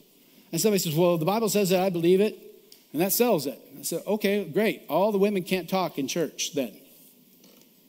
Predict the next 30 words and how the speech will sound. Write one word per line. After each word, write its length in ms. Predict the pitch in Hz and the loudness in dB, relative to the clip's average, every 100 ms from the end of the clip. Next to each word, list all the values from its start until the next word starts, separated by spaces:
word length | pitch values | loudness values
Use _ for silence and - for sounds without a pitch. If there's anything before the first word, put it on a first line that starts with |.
| - - | -16 -12
'cause 120 | 131 | -6
the 60 | |
Bible 280 | 139 185 170 | -2 0 -2
says 340 | - 160 156 127 | -2 -2 -2 -2
the 80 | |
women 280 | 135 170 190 | -2 -2 -4
should 200 | 185 131 | -6 -8
stay 220 | - 139 | -6 -6
silent 380 | 123 - 160 180 | -6 -4 -4 -4
in 60 | 175 | -8
the 60 | |
church." 520 | 156 139 104 - - - _ _ _ _ _ _ _ _ _ _ _ _ _ _ _ _ _ | -8 -8 -10 -10 -14 -14 _ _ _ _ _ _ _ _ _ _ _ _ _ _ _ _ _
Well, 420 | - 143 180 202 - - - _ _ - | -4 0 2 0 -4 -20 -20 _ _ -6
we're 260 | 131 202 | 0 2
in 160 | 202 147 | 2 0
great 260 | 147 196 | 0 0
violation 580 | 175 196 214 214 190 135 | 0 0 0 2 0 0
of 120 | 131 | -2
that. 280 | 120 135 170 - - - - _ - - - - 180 - - _ _ _ - - - - | -2 -4 -6 -12 -20 -20 -20 _ -20 -20 -20 -20 -20 -20 -20 _ _ _ -20 -20 -16 -4
And 100 | 170 | 0
there's 160 | 190 | 0
a 80 | 220 | 2
reason 300 | 254 262 175 | 2 2 0
for 220 | - 110 | -4 -10
it. 140 | - - _ _ _ _ _ _ _ _ _ _ - | -10 -20 _ _ _ _ _ _ _ _ _ _ -8
And 100 | 135 | 0
the 60 | |
reason 400 | 151 220 220 165 | 4 6 4 0
is 160 | 131 131 | -4 -6
because 760 | 143 - 139 143 147 135 - | -10 -8 -6 -4 -4 -4 -10